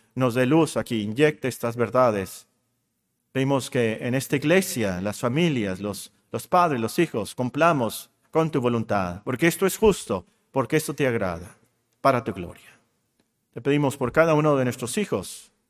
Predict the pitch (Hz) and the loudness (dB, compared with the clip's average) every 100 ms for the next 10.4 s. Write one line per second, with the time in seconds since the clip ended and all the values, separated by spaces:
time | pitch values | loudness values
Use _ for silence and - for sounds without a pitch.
0 | _ - - 156 190 151 104 110 110 - | _ -8 -4 0 0 0 -2 -4 -6 -2
1 | 131 135 135 135 156 147 117 - 175 151 | 2 2 2 2 2 2 0 -2 -2 -2
2 | 127 117 147 117 - - - 123 117 151 | -4 0 0 0 -6 -20 -4 -2 0 2
3 | 151 151 127 113 110 131 110 92 - _ | 2 2 -2 -2 2 2 2 -2 -8 _
4 | _ _ _ _ _ - 131 160 165 131 | _ _ _ _ _ -6 0 4 4 4
5 | 165 160 - 131 120 - 156 156 117 98 | 0 -2 -2 -2 -2 0 0 2 0 0
6 | 85 87 - - - _ - 147 120 107 | -4 -12 -18 -20 -20 _ -6 -2 -2 -2
7 | - 85 - - - _ _ _ _ _ | -8 -12 -16 -20 -20 _ _ _ _ _
8 | _ - - 185 180 131 104 - 120 - | _ -8 2 4 6 4 2 -4 -6 0
9 | 156 156 131 107 - - _ 135 120 117 | 2 2 0 -2 -6 -16 _ -4 -2 -2
10 | 107 87 - 87 | -4 -6 -10 -14